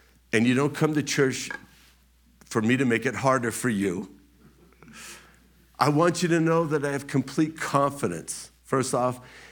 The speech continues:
in the return of Jesus Christ, which at that moment,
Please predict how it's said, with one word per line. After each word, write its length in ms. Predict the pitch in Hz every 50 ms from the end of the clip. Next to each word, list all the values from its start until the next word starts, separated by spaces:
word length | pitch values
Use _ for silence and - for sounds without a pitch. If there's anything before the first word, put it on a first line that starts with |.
| - _ _ -
in 120 | - 110 107
the 80 | 110
return 520 | 101 104 101 101 104 - - 147 147 147 147
of 100 | 131 147
Jesus 420 | - 135 135 131 131 120 110 -
Christ, 640 | - - - 120 101 95 87 82 - - - - _ _ _ - - - - - - - - -
which 240 | - 117 107 - -
at 240 | 151 131 135 131 -
that 200 | 147 139 139 135
moment, 480 | 135 123 123 120 107 98 90 90 -